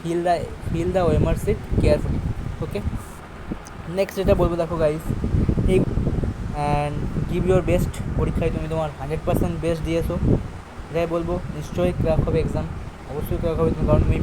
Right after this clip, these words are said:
এতদিন ধরে পরিশ্রম করেছো, তোমার পরিশ্রমের ফল তুমি নিশ্চয়ই পাবে।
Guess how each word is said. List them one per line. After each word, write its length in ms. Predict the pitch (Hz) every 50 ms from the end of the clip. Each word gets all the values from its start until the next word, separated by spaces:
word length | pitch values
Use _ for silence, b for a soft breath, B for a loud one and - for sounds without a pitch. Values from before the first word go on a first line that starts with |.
| - 147
এতদিন 260 | 135 - 160 156 160
ধরে 160 | 160 156 160 156
পরিশ্রম 360 | 147 156 156 - - - - 151
করেছো, 280 | 160 170 170 156 175
তোমার 200 | 165 156 151 147 139
পরিশ্রমের 440 | 143 147 - - - 160 156 160 156 151 - - - - - - - - - - - - -
ফল 140 | 151 151 151 151
তুমি 100 | 160 156
নিশ্চয়ই 320 | 151 143 - - 175 165
পাবে। 200 | 160 151 147 151